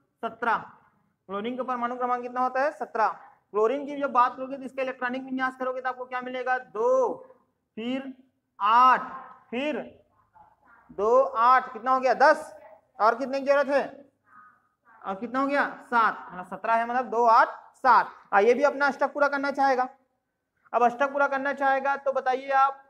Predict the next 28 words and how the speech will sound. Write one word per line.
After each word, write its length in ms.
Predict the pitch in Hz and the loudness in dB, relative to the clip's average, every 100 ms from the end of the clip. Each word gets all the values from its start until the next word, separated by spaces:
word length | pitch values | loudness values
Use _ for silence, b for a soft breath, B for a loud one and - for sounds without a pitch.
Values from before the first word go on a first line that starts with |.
| _ | _
ये 260 | 233 269 262 | 0 0 0
या 280 | 214 208 254 | 2 6 6
तो 200 | 262 277 | 4 2
ये 140 | 277 | 2
इसको 220 | 269 269 277 | -4 -2 -2
कितना 360 | 277 262 269 | -2 -4 -4
चाहिए? 360 | 262 269 262 269 285 - _ _ _ _ _ | 0 -2 0 0 -2 -6 _ _ _ _ _
एक 320 | 208 254 254 | 2 4 4
चाहिए, 400 | 254 226 226 220 - - 180 | 2 2 0 -6 -10 -20 -2
या 240 | 202 247 | 4 4
तो 100 | 269 | 2
कितना 360 | 247 262 262 277 | -6 -8 -2 -2
देना 240 | 254 269 262 | 0 -2 0
चाहेगा 360 | 269 262 262 | 2 4 4
वो? 360 | 262 269 269 - _ | 4 2 2 -4 _
सात। 760 | 220 208 220 214 - - - | 4 8 8 6 0 -12 -6
इनके 240 | 233 240 | -6 -2
लिए 180 | 277 285 277 | -2 -2 4
एक 180 | 254 277 | 4 4
लेना 280 | 202 214 262 | -2 2 4
आसान 320 | 269 269 269 | 4 0 -4
है 60 | |
कि 100 | 294 | -6
सात 260 | 277 262 254 | 0 2 2
देना? 380 | 208 220 247 269 - _ - - - - - - - | 0 -2 -2 -4 -8 _ -20 -20 -18 -16 -14 -12 -2
लेना 280 | 202 247 294 | 2 4 4
आसान 380 | 285 277 233 | 4 4 0
है। 120 | 208 | 0